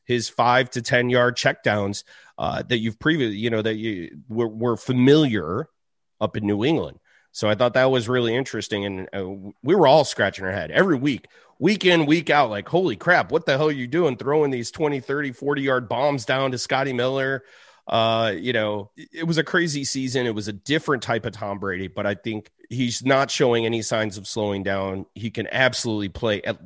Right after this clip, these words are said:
least until forty-five. So give it a couple years. You know, I think he can definitely make another run. If it's not gonna be in twenty twenty-one, could it be twenty twenty-two? As long as the Bucs keep the pieces together, and they're,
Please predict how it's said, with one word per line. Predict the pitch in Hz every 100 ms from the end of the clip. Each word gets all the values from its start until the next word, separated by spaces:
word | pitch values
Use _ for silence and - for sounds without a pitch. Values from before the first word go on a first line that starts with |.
| 92
least | 123 143 113 -
until | 113 98 110
forty-five. | - 104 98 - 110 123 143 147 _ _ _ _
So | - - 113 110 110 107 107 85
give | -
it | 170
a |
couple | 175 196 190
years. | 170 175 190 - - _ _ _ -
You | 147
know, | 151 180 _
I | 131 135
think | 160 156
he | - 139
can | 147
definitely | 139 143 151
make | 135 139 143
another | 135 131
run. | 123 131 151
If | 131
it's | 120 -
not | 120 117
gonna | 127
be | 120 123
in | 117
twenty | 123 120
twenty-one, | 123 117 117 147 160
could | - 120
it | 117
be | 117
twenty | - 117 117
twenty-two? | 120 113 139 143 175 - - -
As | 104 110
long | 113
as | 123 113 - _ _ _ -
the |
Bucs | 110 120 - -
keep | 127 120
the | 117
pieces | - 117 117 131 113
together, | 127 113 143 151
and | 101 110
they're, | 123